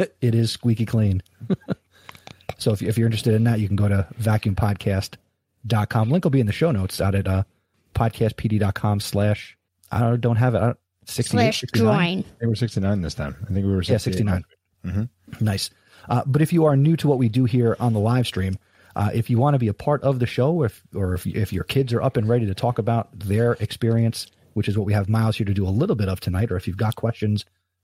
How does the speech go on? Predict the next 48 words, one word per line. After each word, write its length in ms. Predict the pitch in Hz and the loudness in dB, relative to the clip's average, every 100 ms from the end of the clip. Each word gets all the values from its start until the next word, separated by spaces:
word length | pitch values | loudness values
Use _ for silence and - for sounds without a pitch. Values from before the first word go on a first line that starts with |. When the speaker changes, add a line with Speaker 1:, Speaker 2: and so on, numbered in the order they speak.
| _ | _
Speaker 1:
for 140 | - | -2
Miles, 360 | 101 107 117 120 | 0 0 0 0
you 40 | |
can 140 | - 87 | -4 -4
throw 180 | - 110 | -2 0
'em 100 | 107 | 0
in 80 | |
the 60 | 92 | -2
chat 280 | - 123 92 | -2 -2 -2
here 200 | 117 101 | -2 0
on 80 | 98 | 0
YouTube, 440 | 139 - 160 147 _ _ _ _ | 0 0 -2 -2 _ _ _ _
or 160 | 117 117 | -2 0
you 60 | |
can 100 | 107 | 0
come 160 | 98 110 | 0 0
on 160 | 117 110 | 2 2
and 120 | 107 | 2
ask 200 | 113 - | 0 0
us 200 | 120 - - | -2 -4 -4
at 220 | 104 - | -4 -4
podcastpd 800 | - 101 - 98 - - 107 104 | -4 -4 -2 -4 -2 -2 0 0
dot 200 | 95 98 | 0 -4
com 360 | - 110 107 101 _ _ _ - | -2 0 0 -2 _ _ _ -12
slash 440 | - 104 101 - - 92 | -4 -2 -2 -4 -12 -4
join, 440 | 98 117 185 214 _ _ _ _ _ - | 0 0 2 -2 _ _ _ _ _ -4
and 320 | 101 101 101 | 0 0 0
you 140 | 98 | -2
can 120 | 104 104 | -2 0
be 100 | 104 | 0
a 40 | |
part 340 | - 110 110 - | 0 -2 -2 0
of 160 | 123 120 | -2 0
the 80 | |
program. 640 | 123 - 175 208 98 156 - _ _ _ _ - | -4 -2 -4 -2 -6 -8 -18 _ _ _ _ -6
Um, 500 | 107 110 110 107 104 - _ _ _ _ _ _ _ - | -2 0 2 0 0 -4 _ _ _ _ _ _ _ -4
so, 200 | 170 151 | 0 2
A 140 | 202 | 2
J, 240 | 131 104 - _ _ _ _ _ - | 0 -2 -4 _ _ _ _ _ -4
how 260 | 123 143 143 | 0 2 2
did 140 | 131 | 0
week 240 | 127 131 | 0 -2
three 420 | - - 117 151 139 | -4 -6 -2 0 0
go? 300 | 90 - - _ _ - | -2 -8 -16 _ _ -4
Speaker 3:
This 140 | 95 | -2
is 100 | 85 | -2
week 140 | 78 - | -6 -6
three. 140 | 80 | -8